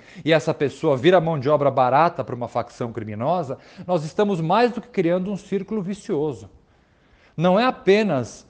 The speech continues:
um número a mais aumentando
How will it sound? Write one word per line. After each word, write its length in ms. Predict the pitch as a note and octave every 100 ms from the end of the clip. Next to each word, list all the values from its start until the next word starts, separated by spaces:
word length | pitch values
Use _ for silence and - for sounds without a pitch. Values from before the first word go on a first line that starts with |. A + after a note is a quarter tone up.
| _
um 140 | E3
número 440 | E3+ F3 F#3+ C#3+ B2
a 80 | A#2
mais 640 | B2+ E3+ G3 D3 - - _ _ _ _
aumentando 1000 | C3+ E3+ F#3 E3 - F#3+ G#3+ D3+ C3 A2+